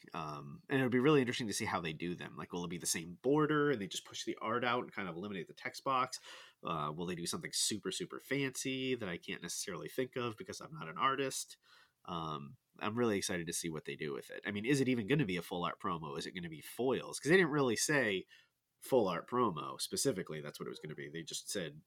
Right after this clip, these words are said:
cryptic yes to some sort of promotional version of cards. Um, and it was the, the, uh, questioner's,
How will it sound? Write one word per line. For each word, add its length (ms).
cryptic 400
yes 340
to 400
some 420
sort 460
of 320
promotional 800
version 440
of 140
cards. 600
Um, 380
and 80
it 40
was 200
the, 360
the, 380
uh, 200
questioner's, 880